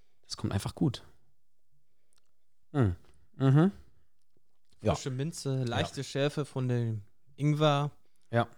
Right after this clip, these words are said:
Speaker 1: Also wirklich cooles Getränk, einfach. Auch hier habt ihr wieder festgestellt, ne? Viereinhalb, zwei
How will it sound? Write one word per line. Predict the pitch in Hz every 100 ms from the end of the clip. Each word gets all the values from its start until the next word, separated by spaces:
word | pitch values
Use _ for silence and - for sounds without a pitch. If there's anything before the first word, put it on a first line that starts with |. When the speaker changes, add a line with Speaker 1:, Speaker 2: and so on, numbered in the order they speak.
| - - - - - - - - -
Speaker 1:
Also | 107 101 95
wirklich | 107 - 107 - - - - - -
cooles | - 226 285
Getränk, | 202 - 151 160 -
einfach. | 143 160 - 156 - - - - - - - -
Auch | 123 113
hier | 165 156
habt | 147 139
ihr | 135 131
wieder | 123 127 120
festgestellt, | - 151 147 - 139 135
ne? | 127 156 - - -
Viereinhalb, | - 175 175 156 151 151 -
zwei | - 120 127 143 170